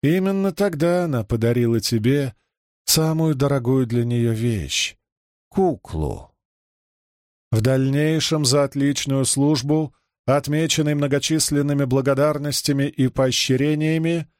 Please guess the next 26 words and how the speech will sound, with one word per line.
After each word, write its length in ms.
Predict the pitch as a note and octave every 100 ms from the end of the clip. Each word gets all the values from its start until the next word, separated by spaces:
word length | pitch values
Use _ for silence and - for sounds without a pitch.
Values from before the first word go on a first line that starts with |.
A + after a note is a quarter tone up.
| _ _ _ -
был 280 | C3+ D3+
выбран 480 | C#3 E3+ E3+ E3+ E3+
в 60 | D#3+
число 540 | - D#3 - D3 D#3+
телохранителей 920 | - D#3+ D#3 - C#3+ D3 D3+ D#3 D3+
самой 380 | C3+ D3 C#3 D3
императрицы, 800 | C#3 D3+ D3 D#3+ F3 C#3+ - A2
да 120 | A#2
живет 420 | G#2+ A#2 B2 B2
она 220 | B2+ B2+ B2
вечно, 640 | C#3+ A#2+ - G#2 D2 C2 _ _ -
и 220 | D#3 F3+
служил 580 | - D#3+ D#3 C3+ D#3 D3
при 240 | C#3 C#3
ней, 380 | C3+ C#3+ D3+ D#3
пока 420 | - C#3+ - D#3
тебя 320 | D3 C#3+ C#3+
не 80 | C#3
отправили 680 | C#3 C3 C#3+ D3 D3 D3+ D3
сопровождать 800 | - B2+ C3+ C3+ A2 C3+ C#3+ -
сюда 440 | - B2+ C3 C#3
верховного 680 | B2+ B2 - C#3 A#2+ B2+ B2+
лорда 480 | B2+ C3+ B2 B2 A#2+
Турака 800 | C3+ B2+ C#3 C#3+ - C#3 C3+ - -
с 100 | -
Хайлине. 1040 | - C#3 C3+ C#3 C#3+ B2 F2+ D2+ B1 -